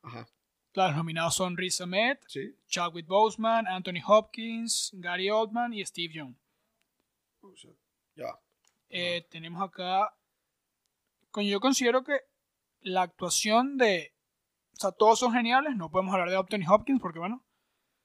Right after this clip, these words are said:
Speaker 2: pero lo de Riz Ahmed en Sound of Metal,
Speaker 1: Sí, sí, sí, sí.
Speaker 2: o sea,
Speaker 1: Eh, es aparte.
Speaker 2: no
Speaker 1: Es
Speaker 2: hay
Speaker 1: clase aparte. El, el temita es con Chadwick Boseman. El temita está ahí.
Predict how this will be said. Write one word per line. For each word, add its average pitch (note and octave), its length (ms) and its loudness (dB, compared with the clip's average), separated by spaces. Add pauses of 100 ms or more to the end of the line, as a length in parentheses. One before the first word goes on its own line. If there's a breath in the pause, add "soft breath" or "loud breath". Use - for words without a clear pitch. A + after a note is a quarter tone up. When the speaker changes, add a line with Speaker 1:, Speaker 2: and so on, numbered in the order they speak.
(560)
Speaker 2:
pero F3 400 -8 (840)
lo F3 260 -4
de F3 340 -6
Riz G#3 280 0
Ahmed A#3 320 4
en E3+ 120 -8
Sound G#3 300 4
of G3+ 100 4
Metal, C4 420 2 (440)
Speaker 1:
Sí, E3+ 320 6 (100)
sí, E3 200 0
sí, D#3 140 -6
sí. D3 280 -8 (440)
Speaker 2:
o D#3+ 80 -20
sea, D#3+ 300 6
Speaker 1:
Eh, D#3+ 100 6
es D#3+ 60 2
aparte. D#3 460 2
Speaker 2:
no D#3+ 480 -6
Speaker 1:
Es F3+ 60 0
Speaker 2:
hay F#3 60 -2
Speaker 1:
clase E3 220 6
aparte. D3+ 360 2
El, F3+ 200 0
el F#3 140 2
temita A3+ 340 4
es C4 60 -2
con D4+ 160 4
Chadwick C4 400 0
Boseman. - 400 -8 (420)
El C#3 120 -4
temita F#3 340 2
está A#3+ 140 2
ahí. A#2 240 0